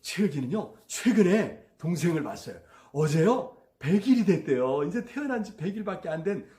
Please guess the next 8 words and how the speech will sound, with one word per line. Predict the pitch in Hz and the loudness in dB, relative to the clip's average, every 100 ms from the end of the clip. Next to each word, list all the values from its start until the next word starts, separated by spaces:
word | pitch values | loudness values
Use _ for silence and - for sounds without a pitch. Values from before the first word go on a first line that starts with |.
| - | -8
동생 | 165 175 165 123 - _ | -4 -4 -4 -8 -10 _
강혁이. | - 175 196 151 | 0 6 6 4
우리 | 160 247 | 0 -4
친구들도 | - 294 254 254 | -4 -4 -4 0
아직 | 220 214 202 | 2 2 -2
하나도 | 254 247 233 | -6 -4 -4
못 | 180 | -2
봤죠? | 170 214 - 117 | 0 0 0 -4